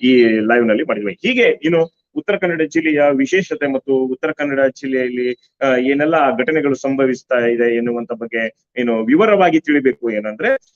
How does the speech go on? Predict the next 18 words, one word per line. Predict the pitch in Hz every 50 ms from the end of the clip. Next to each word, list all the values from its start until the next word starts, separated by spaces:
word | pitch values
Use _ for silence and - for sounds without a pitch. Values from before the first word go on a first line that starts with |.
| _ -
ಉ-, | 151 160 156 151
ನೀವು | 151 160 156 147
ನ್ಯೂಸ್ | 143 139 202 247 247 262
ಏಟೀನ್ | 262 226 220
ಕನ್ನಡ | 208 175 165 160
Facebook | - 160 160 _ - 180 190 185 - 196 202 196 - _ -
ಪೇಜ್ | 156 151 143 131 127
ಮತ್ತು | 123 120 - - 156 160
ಅದೇ | 139 123 127
ರೀತಿ | 123 120 117 - 127 123 120 113 254
YouTube | 311 185 - - 202 180 - 139
ಅನ್ನ | 131 - 131 190 262
ಸಬ್ಸ್ಕ್ರೈಬ್ | - - - - - - - - 117 - 269 254
ಮಾಡ್ಬೇಕು. | 202 - 117 104 95 - 87 - _ _ _ _ _ _ _ _ _ _ _ _ -
ಇನ್ನಷ್ಟು | 156 214 254 269 262 - - 262 240
ಮಾಹಿತಿಯೊಂದಿಗೆ | 202 160 165 175 160 - 165 160 147 139 135 135
ನಿಮ್ಗೆ | 131 131 127 123 127 120 113 110 - _ _ _ _
ಸಿಗ್ತೀನಿ. | _ _ _ - 143 - - 120 98 85 - _